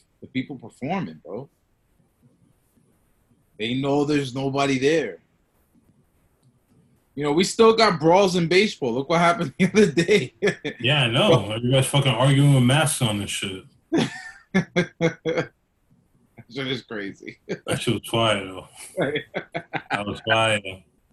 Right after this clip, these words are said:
Speaker 2: That was fire.
Speaker 1: Oh, man.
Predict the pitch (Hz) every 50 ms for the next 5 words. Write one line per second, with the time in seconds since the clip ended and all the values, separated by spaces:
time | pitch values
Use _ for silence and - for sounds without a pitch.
0 | _ _ _ _ - - - - - - - - - - - - 220 - - -
1 | - _ - 113 120 131 131 131 127 123 123 127 135 135 139 143 147 147 143 143
2 | 139 131 120 117 - - _ _ _ - - 123 127 123 123 123 120 117 113 113
3 | 110 113 120 123 120 117 117 113 107 107